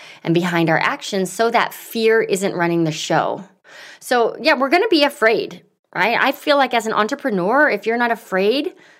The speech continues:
sometimes you're not doing it right. But it, that fear cannot be in charge of making decisions. When that fear is in charge is when we fall into busy Betty syndrome.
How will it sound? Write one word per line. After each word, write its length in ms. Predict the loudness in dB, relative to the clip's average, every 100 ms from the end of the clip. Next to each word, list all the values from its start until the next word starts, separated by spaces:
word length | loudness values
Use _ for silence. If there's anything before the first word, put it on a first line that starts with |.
| _
sometimes 1160 | -2 0 2 0 2 4 4 4 4 2 -2
you're 120 | 0 2
not 200 | 2 0
doing 320 | 0 2 0
it 140 | -2
right. 640 | 0 0 0 -8 -12 -16 -16 _ -20 -20 -20 _ _ _
But 400 | 2 2 2 -2 _ -4
it, 320 | -4 -4 -2
that 220 | 0 0 -4 -2
fear 240 | 0 0
cannot 460 | 0 2 4 2 2
be 120 | -2
in 100 | -2
charge 280 | -2 -2 -2
of 100 | -4
making 260 | -4 -6
decisions. 760 | -10 -12 -14 -14 -18 -20 -20 _ _ _ _
When 260 | 0 0 2
that 200 | -2 0
fear 180 | 2 2
is 120 | 2
in 100 | -2
charge 380 | 0 2 2 0
is 80 |
when 100 | -2
we 100 | -2
fall 280 | 0 0 0
into 180 | 0 -4
busy 380 | -6 -4 -2 0
Betty 260 | -2 -4
syndrome. 520 | -6 -10 -10 -10 -10